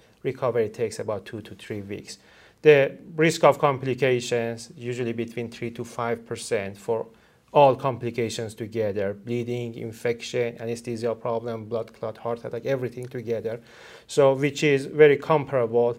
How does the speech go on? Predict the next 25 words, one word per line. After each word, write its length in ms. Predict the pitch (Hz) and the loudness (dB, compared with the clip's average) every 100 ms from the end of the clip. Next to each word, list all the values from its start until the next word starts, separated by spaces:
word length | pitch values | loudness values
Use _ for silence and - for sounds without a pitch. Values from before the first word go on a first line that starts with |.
| - | -8
to 140 | - 135 | -8 -2
the 240 | 127 117 - _ _ _ _ _ _ _ _ - | 0 0 -4 _ _ _ _ _ _ _ _ 0
commonly 420 | 160 151 135 127 | 4 4 2 -2
performed, 600 | 123 143 120 139 131 123 - _ _ - | 0 0 2 2 2 -2 -12 _ _ -6
uh, 220 | 135 127 | 0 0
procedures, 1000 | 123 139 120 156 143 117 113 107 110 - | 0 -2 0 2 2 2 0 0 -4 -6
uh, 340 | - 120 110 117 | -2 0 -2 -6
like 260 | 127 113 107 | -6 -6 2
gallbladder 540 | 131 127 120 117 117 | 6 6 4 2 0
surgery 420 | 110 123 113 113 117 | 0 -2 -2 -2 -2
or 240 | 120 120 | -4 -6
appendectomy. 640 | 123 117 113 - 110 104 - _ - - _ _ | -8 -6 -6 -6 -10 -12 -18 _ -20 -20 _ _
So, 460 | - 156 147 143 143 _ _ _ - | 4 8 8 6 -2 _ _ _ -4
uh, 480 | 151 143 139 135 139 - - | 2 6 6 6 2 0 8
overall, 720 | 151 151 156 160 143 135 - | 10 12 12 12 12 8 0
these 120 | 123 | -4
are 100 | 127 | -2
very 340 | 123 127 120 120 | 2 2 2 -4
safe 360 | - 143 127 117 | -2 0 0 0
procedures, 800 | 117 110 - 110 104 104 117 117 | -4 -4 -6 -8 -4 -4 -4 -6
and 160 | 131 120 | -6 -4
the 80 | 117 | -4
recovery 560 | 117 127 110 107 104 | -4 -4 -2 -2 -4
is 160 | 101 - | -10 -14
quick. 480 | - 95 87 _ | -16 -16 -16 _